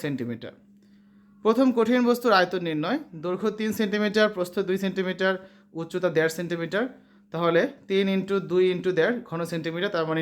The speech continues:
নয় ঘন সেন্টিমিটার। আবার দ্বিতীয় কঠিন বস্তুর আয়তন নির্ণয়, দৈর্ঘ্য চার সেন্টিমিটার, প্রস্থ আড়াই সেন্টিমিটার, উচ্চতা এক সেন্টিমিটার, তার মানে চার into আড়াই into এক ঘন সেন্টিমিটার, অর্থাৎ দশ ঘন সেন্টিমিটার। এভাবে আলাদা আলাদা পাঠ নিয়ে এদের আয়তন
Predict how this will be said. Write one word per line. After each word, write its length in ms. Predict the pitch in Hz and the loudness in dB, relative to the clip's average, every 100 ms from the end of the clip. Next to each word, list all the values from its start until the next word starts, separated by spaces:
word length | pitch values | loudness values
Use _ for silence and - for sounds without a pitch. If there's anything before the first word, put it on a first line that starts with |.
| 156 | 0
নয় 120 | 156 160 | -2 -2
ঘন 100 | 170 175 | -4 -4
সেন্টিমিটার। 460 | 175 175 180 226 - - _ _ _ _ | -4 -4 -2 -2 -4 -12 _ _ _ _
আবার 200 | 139 160 160 | 0 2 0
দ্বিতীয় 240 | 185 240 233 | 2 2 2
কঠিন 220 | 208 226 214 | 0 0 0
বস্তুর 200 | 220 185 | 2 2
আয়তন 220 | 175 190 190 | 2 0 -4
নির্ণয়, 280 | 190 214 269 - 160 | -2 0 0 -4 -2
দৈর্ঘ্য 240 | 165 165 190 185 | 0 0 0 0
চার 140 | 175 190 | 0 0
সেন্টিমিটার, 500 | 175 180 180 196 220 - - _ _ 175 | -4 -6 -2 -2 -2 -6 -20 _ _ -6
প্রস্থ 200 | 175 - 175 | -4 2 4
আড়াই 160 | 165 170 | 4 2
সেন্টিমিটার, 480 | 185 185 180 190 240 240 - | -6 -6 -6 -4 -4 -4 -12
উচ্চতা 240 | 160 175 165 | -14 -6 -4
এক 80 | - | -4
সেন্টিমিটার, 460 | 165 151 151 151 240 277 - _ _ _ _ - | -4 -2 -2 0 0 -2 -12 _ _ _ _ -4
তার 120 | 156 | -2
মানে 140 | 165 175 175 | 0 0 2
চার 160 | 165 180 185 | 4 4 0
into 160 | 185 185 | 2 2
আড়াই 160 | 165 160 | 4 0
into 140 | 151 170 | 0 0
এক 60 | 170 170 | 0 -2
ঘন 100 | 160 151 | -6 -6
সেন্টিমিটার, 420 | 156 165 165 196 156 | -6 -6 -2 0 0
অর্থাৎ 200 | 185 208 156 | -2 -4 0
দশ 120 | 151 151 | -2 -2
ঘন 120 | 143 220 | -6 -4
সেন্টিমিটার। 480 | 175 143 117 - - - _ _ _ _ _ - | -4 -4 -6 -6 -14 -18 _ _ _ _ _ -2
এভাবে 240 | 208 240 240 | 2 4 4
আলাদা 180 | 220 226 | 4 4
আলাদা 180 | 233 240 226 | 2 2 2
পাঠ 120 | 190 202 | 2 0
নিয়ে 140 | 220 254 208 | 0 0 2
এদের 140 | 180 170 | 2 2
আয়তন 220 | 170 | 2